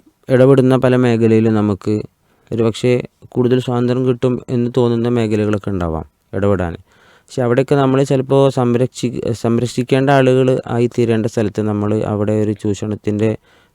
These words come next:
വഴികൾ അല്ലെങ്കിൽ ആരുമില്ലല്ലോ, ശ്രദ്ധിക്കൂലല്ലോ,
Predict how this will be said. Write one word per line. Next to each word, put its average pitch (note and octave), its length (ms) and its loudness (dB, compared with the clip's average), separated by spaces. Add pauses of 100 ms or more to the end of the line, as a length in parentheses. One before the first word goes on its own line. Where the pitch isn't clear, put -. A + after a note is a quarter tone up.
വഴികൾ G#2+ 480 2 (240)
അല്ലെങ്കിൽ G#2+ 520 -4 (120)
ആരുമില്ലല്ലോ, C3+ 640 2
ശ്രദ്ധിക്കൂലല്ലോ, A#2+ 840 0